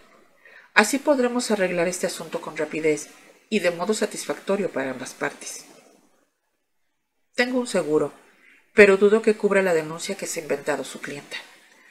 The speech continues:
No creo haber tenido motivo para leer la póliza desde hace décadas. ¿No está asegurado?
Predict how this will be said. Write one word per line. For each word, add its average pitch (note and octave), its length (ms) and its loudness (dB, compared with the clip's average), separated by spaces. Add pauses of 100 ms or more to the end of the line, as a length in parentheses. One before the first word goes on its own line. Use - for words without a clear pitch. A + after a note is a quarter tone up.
(300)
No G#3+ 180 6
creo B3 120 10
haber A#3 200 6
tenido G#3 320 4
motivo F#3+ 420 -2
para E3 200 2
leer D3 220 2
la D3+ 160 4
póliza D#3 440 0
desde C#3+ 220 -2
hace C3+ 220 -6
décadas. - 580 -8 (1040)
¿No F#3+ 160 0
está A3 220 0
asegurado? F#3 640 2